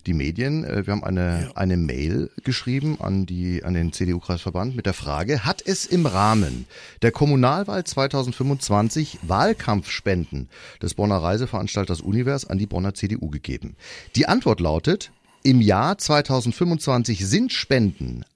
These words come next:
Speaker 1: an den C-D-U-Kreisverband Bonn in Verbindung mit Herrn Penz, das ist der Eigentümer, getätigt worden, in einem ähnlichen Umfang, wie dies öffentlich bereits bekannt in zurückliegenden Jahren bei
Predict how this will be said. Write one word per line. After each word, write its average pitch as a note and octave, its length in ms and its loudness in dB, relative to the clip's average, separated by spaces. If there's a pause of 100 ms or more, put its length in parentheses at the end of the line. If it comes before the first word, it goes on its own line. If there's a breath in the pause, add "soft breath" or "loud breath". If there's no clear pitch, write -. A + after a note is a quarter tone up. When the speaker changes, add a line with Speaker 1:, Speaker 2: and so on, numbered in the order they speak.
Speaker 1:
an G#2 200 4
den G2 220 2
C-D-U-Kreisverband F#2+ 880 -2
Bonn G#2+ 240 0
in F#2 120 -2
Verbindung G#2 440 0
mit F#2+ 140 -4
Herrn C#2 140 -4
Penz, D#3 280 -2
das C#2 140 -10
ist - 220 -14 (260 loud breath)
der C#2 80 0
Eigentümer, C3 420 0
getätigt C#3 440 -2
worden, C#3+ 340 2 (400 loud breath)
in D3 240 4
einem D3 280 4 (120)
ähnlichen G#3 580 2
Umfang, F#3 560 2
wie C3 120 -4
dies A#2 440 -4
öffentlich D3 560 0
bereits E2 440 -2
bekannt A#2 720 -2
in G3+ 240 4
zurückliegenden E3 1040 0
Jahren G#2+ 640 2
bei F#2+ 200 -2